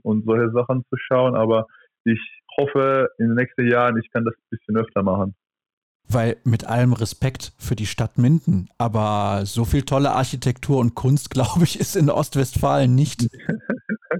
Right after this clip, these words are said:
Speaker 1: Ja. Also Minden ist eine wunderschöne Stadt. Natürlich nicht die reichste Arch-, vielleicht Architektur oder History, aber ich bin sehr wohl hier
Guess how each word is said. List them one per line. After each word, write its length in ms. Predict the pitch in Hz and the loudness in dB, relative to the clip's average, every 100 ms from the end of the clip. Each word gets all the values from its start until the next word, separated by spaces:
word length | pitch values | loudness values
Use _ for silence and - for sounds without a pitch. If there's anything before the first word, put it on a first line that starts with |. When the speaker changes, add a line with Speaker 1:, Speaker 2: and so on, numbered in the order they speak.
| - _ - 156 - - - 151 - | -8 _ -12 -12 -12 -10 -8 -8 -2
Speaker 1:
Ja. 200 | 101 - - - - _ _ - _ _ - - 208 127 | 0 0 -2 -8 -8 _ _ -20 _ _ -8 -6 -4 -2
Also 160 | 101 | 0
Minden 400 | 127 156 175 165 | 2 4 4 2
ist 60 | 175 | 2
eine 160 | 170 165 | 2 4
wunderschöne 460 | 180 180 175 165 | 4 2 2 0
Stadt. 480 | 156 170 190 202 - | 0 2 2 0 -4
Natürlich 520 | 131 117 147 156 139 - _ | -4 -2 2 2 2 -4 _
nicht 220 | 120 123 _ | -4 -4 _
die 920 | 135 131 127 123 123 123 123 120 117 - | 0 2 4 4 2 2 2 2 0 0
reichste 480 | 143 - _ 139 | -2 -4 _ 0
Arch-, 300 | 120 123 117 - _ _ _ | 2 2 0 -4 _ _ _
vielleicht 320 | 120 123 123 | -2 0 0
Architektur 640 | 120 117 - 131 - 135 | 0 -2 -2 -4 0 0
oder 360 | 117 107 113 110 - - _ _ | 2 2 2 0 -4 -20 _ _
History, 580 | 131 - 160 160 160 151 | -4 -2 -2 2 2 2
aber 460 | 107 110 110 110 - _ _ | 2 2 2 2 -4 _ _
ich 140 | - - - | -6 -4 -2
bin 260 | 123 117 107 | 0 2 0
sehr 160 | 120 120 | 0 2
wohl 320 | 135 160 165 160 | 2 2 0 2
hier 380 | 151 151 147 | 2 2 0